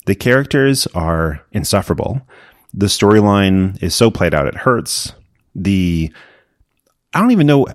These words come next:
what you would call the feeling of this movie, but to me, it's very old school W B before it became C W. And that's just not, like, my vibe at all.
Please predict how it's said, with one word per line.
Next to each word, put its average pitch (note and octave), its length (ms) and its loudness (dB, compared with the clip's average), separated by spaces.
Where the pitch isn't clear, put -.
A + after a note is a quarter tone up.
what B2 280 -2
you A#2 120 2
would G2 160 0
call G2+ 380 0
the G2+ 140 0
feeling G#2 420 0
of G2+ 80 -2
this A2 180 -2
movie, G#2+ 340 0
but F#2+ 180 -2
to - 120 -4
me, F#2 140 2
it's F#2+ 140 -4
very F2 500 -2
old F#2+ 280 -2
school F#2 320 0
W E2+ 420 0
B D#2+ 260 -4
before E2 320 -2
it - 60 -6
became F2 340 -2
C F2 160 -6
W. F#2+ 460 -2
And F2 380 -2
that's F2+ 220 -4
just F#2 220 -4
not, D#2+ 360 -6
like, D2 220 -8
my E2+ 140 -2
vibe D#2 260 -2
at D#2 60 -2
all. D#2 320 -2